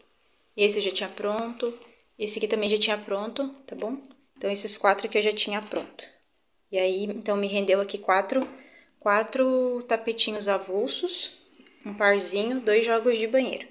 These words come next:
E também me rendeu aqui, ó, dois tapetinhos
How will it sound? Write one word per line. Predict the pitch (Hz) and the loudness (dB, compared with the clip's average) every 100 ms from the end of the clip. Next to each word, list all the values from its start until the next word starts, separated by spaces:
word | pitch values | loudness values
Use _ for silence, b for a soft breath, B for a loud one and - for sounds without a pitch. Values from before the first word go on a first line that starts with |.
| B B B B B B _ | B B B B B B _
E | 233 254 | 0 2
também | 294 254 220 226 | 4 4 4 4
me | 247 233 | 2 0
rendeu | 233 214 214 | 0 2 4
aqui, | 220 214 - 233 | 4 2 2 2
ó, | 180 - - - _ _ _ | 2 0 -14 -20 _ _ _
dois | 196 226 | 4 6
tapetinhos | - 247 226 214 - 202 202 202 - - - | 4 2 2 2 2 2 0 2 2 0 -10